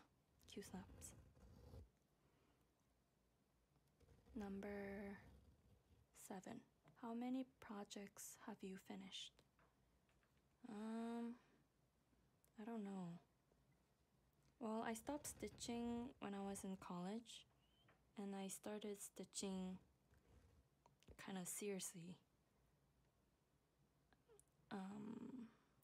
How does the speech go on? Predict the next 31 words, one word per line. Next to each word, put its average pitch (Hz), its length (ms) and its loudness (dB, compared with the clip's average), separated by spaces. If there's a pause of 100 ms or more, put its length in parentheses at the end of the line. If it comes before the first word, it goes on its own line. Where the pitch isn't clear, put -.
(160)
last 190 420 0
year, 175 140 -2
I - 60 0 (100)
think, 220 260 -2
or 214 140 6
two 220 160 2
thousand 226 340 4
and 196 240 4 (100)
fifteen 185 480 -2 (520)
or 202 80 0
sixteen? 285 420 2 (460)
Yeah, 175 120 -2 (100)
two 240 100 2
thousand 233 300 0
and 180 100 0
sixteen, 202 360 -2
I 180 60 2
s-, 175 120 -2 (380)
restarted. 190 600 0 (880)
Um, 190 480 4 (840)
so 214 140 2
since 277 460 4
then, 214 420 4 (480)
I 208 40 0
could - 220 -6
count 180 280 0
it, 190 140 -4 (180)
but 185 260 0
before 214 320 -2
that, 196 240 0
I, 196 120 -2